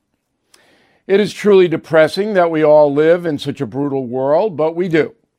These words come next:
President Biden's policies are correct theoretically, but his weak personal leadership makes everything so much more difficult.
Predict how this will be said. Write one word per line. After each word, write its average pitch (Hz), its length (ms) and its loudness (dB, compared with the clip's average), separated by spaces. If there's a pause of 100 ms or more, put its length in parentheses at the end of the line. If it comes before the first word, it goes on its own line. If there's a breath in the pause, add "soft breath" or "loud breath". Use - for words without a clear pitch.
(640)
President 156 460 -2
Biden's 156 380 0
policies 151 600 0
are 156 240 2
correct 156 880 -2 (560)
theoretically, 175 1000 0 (840)
but 156 220 2
his 147 300 -4
weak 185 460 -6 (220)
personal 165 720 -2
leadership 165 960 -2 (680)
makes 151 360 -6
everything 165 600 0
so 226 360 -2
much 98 360 -12
more 131 180 -8
difficult. 113 640 -10